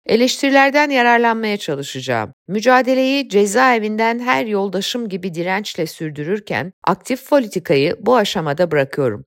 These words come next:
Hepinize yoldaşça selam, sevgilerimi gönderiyor. Hasretle kucaklıyorum. Özgür günlerde görüşebilmek dileğiyle."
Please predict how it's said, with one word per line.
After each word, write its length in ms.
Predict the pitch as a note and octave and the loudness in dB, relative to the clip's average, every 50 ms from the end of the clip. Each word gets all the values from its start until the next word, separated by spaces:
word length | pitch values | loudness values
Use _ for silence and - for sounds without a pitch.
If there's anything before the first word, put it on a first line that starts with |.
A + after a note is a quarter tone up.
| _ - | _ -2
Hepinize 640 | C4+ C4 - A#3 A3 G#3 F3 - G#3 G#3+ G#3+ - - - | -2 0 0 -4 -4 -4 -2 0 0 0 0 0 -2 -4
yoldaşça 600 | F3+ F#3+ F#3 G3 F#3 F#3+ F#3+ F#3+ - - - D#3 | -2 -2 0 0 0 -2 -2 -2 -4 -4 -6 -4
selam, 560 | - - - D#3 C#3 D3 D3 D3 D#3+ F3+ F#3 - | -4 -2 -2 0 0 2 0 0 -2 -2 -6 -6
sevgilerimi 680 | - - - F3 E3+ D3+ E3+ E3 D#3 D3+ C#3+ C#3 C3 B2 | -6 -4 -4 -4 -4 -4 -2 0 0 0 -2 -4 -6 -2
gönderiyor. 640 | D#3+ F3+ F3 D3+ C3+ B2 A#2 A#2 A#2+ C#3 D#3+ F3 - _ | -2 -2 -2 -2 -2 -2 0 2 2 2 0 0 -4 _
Hasretle 560 | - F#3+ G#3+ - - C4 B3+ B3 - G#3+ G#3 | -2 -2 -2 2 4 4 4 4 4 0 -2
kucaklıyorum. 840 | G#3+ - F3 D#3 D#3+ C#3+ C#3 - - - C#3 B2+ C3+ F3 G#3+ A3+ - - | -2 -2 -2 2 2 2 2 0 -2 -2 0 0 0 0 -2 -4 -2 0
Özgür 360 | F3 G#3 G3+ F#3+ F#3 B3 A#3 | 0 0 0 0 -2 -2 -2
günlerde 760 | G3+ D3 C#3+ C#3 C3+ C3 A#2+ A#2+ B2 A#2+ D3+ E3 E3+ - - _ _ | -2 -2 -4 -4 -4 -4 -4 -4 -2 2 4 4 4 4 2 _ _
görüşebilmek 880 | C#3 E3 D#3 C3 B2 - - D#3+ B2+ A#2+ A2+ G#2+ G#2 G2+ G#2 - - - | -2 0 0 0 0 0 0 0 0 -2 -4 -4 -4 -6 -8 -8 -6 -4
dileğiyle." 220 | A#2+ G#2+ G#2+ G#2 | -2 -2 0 0